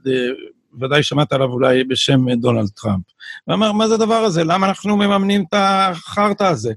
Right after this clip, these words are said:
וכדרכו המאוד זה, אמר, "די, אני לא נותן להם כסף, זה ארגון טרור." ואז, מי התנגד? זה אחד הדברים, אני קראתי אתכם על זה, אני תפסתי את הראש בידיים.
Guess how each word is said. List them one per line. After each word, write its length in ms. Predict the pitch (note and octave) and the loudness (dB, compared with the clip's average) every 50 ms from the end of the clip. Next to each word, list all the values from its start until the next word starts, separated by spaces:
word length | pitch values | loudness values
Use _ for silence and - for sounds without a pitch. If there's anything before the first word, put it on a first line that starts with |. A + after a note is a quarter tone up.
| _ _ - - _ _ - | _ _ -20 -20 _ _ 0
וכדרכו 1000 | D#3+ G#3+ G#3 - - - G3+ F3+ D3+ F3+ E3+ D3+ B2+ _ - G3 G3+ G3 F#3 F3+ | 0 0 0 0 -2 -2 0 0 2 0 0 -2 -4 _ -2 0 2 2 4 4
המאוד 580 | E3+ D#3+ D#3 D3 D#3 D#3+ - D#3+ E3 E3+ E3 C#3 | 4 4 2 2 0 -2 0 2 2 2 2 2
זה, 160 | B2 C#3+ D3+ | 2 2 2
אמר, 160 | E3 G3+ A3+ A3 G3 | 4 4 2 2 2
"די, 240 | F3+ A#3+ B3 B3 A#3+ A#3 A3 | 2 2 4 4 2 2 2
אני 140 | A3 A3 | 2 2
לא 120 | A3 A3+ A3 | 2 2 2
נותן 240 | A3+ G#3 - G#3+ G#3 | 2 2 2 2 2
להם 140 | G3 F3+ | 2 0
כסף, 280 | D#3 - D#3 - - D3 | 0 -2 -2 -2 -2 -6
זה 340 | B2 C3+ D3+ F3 E3+ E3+ D#3 - _ _ _ _ _ _ - | -4 -2 -2 0 0 0 -2 -4 _ _ _ _ _ _ -2
ארגון 360 | F3 D#3 D#3 D3 F#3+ F#3+ F3 | 0 0 2 2 2 2 2
טרור." 420 | D#3+ E3+ D#3 B2+ D3 C3 A#2 A2 - - - - _ - | 0 0 0 0 0 -2 -2 -4 -8 -12 -20 -20 _ -6
ואז, 720 | D#3 G#3 A#3+ - - B3 B3 B3+ B3+ A#3+ F#3+ C3+ A#2+ A2 G#2+ _ _ _ _ _ _ _ _ _ | -2 -2 -2 0 0 2 2 4 4 2 2 0 -4 -8 -10 _ _ _ _ _ _ _ _ _
מי 420 | - C#3 C#3+ D#3 F#3 A3 B3+ C4+ | -2 0 2 2 4 4 4 2
התנגד? 520 | C4 G#3 - A3+ G#3 F3+ D#3 E3 E3+ D3+ - - F#2 G#2+ G#2+ G2 - - | 2 0 0 0 0 2 4 4 4 4 4 2 0 -4 -6 -8 -8 -10
זה 340 | - C3+ D3 A3 A#3+ A#3+ A#3 | -8 -4 0 0 0 0 -2
אחד 260 | G#3+ - - G#3+ A3 | -4 -2 -2 0 2
הדברים, 360 | A3 G#3+ F3 F3+ G3 G#3+ G#3 F#3 | 2 2 2 2 2 2 2 2
אני 140 | D#3+ D3+ | 0 -2
קראתי 360 | - - D#3+ F3+ G3+ G#3 G#3+ G#3 | -2 -2 0 0 2 2 2 2
אתכם 240 | G3 - - F#3+ | 0 0 -2 0
על 120 | F#3 F3+ E3 | 0 0 2
זה, 120 | D#3+ E3 | 2 2
אני 160 | D#3+ D#3 D3+ | 2 2 0
תפסתי 440 | - - D3 - - E3+ E3 - E3+ | 0 -2 -2 0 0 0 0 0 -2
את 80 | D#3+ - | -2 0
הראש 260 | D3+ C3+ D3+ C#3 C3+ | 0 0 0 0 0
בידיים. 500 | B2+ G#2 G2 - - - G#2+ G2+ G2+ F#2+ | 2 2 4 4 2 0 0 -2 -2 -4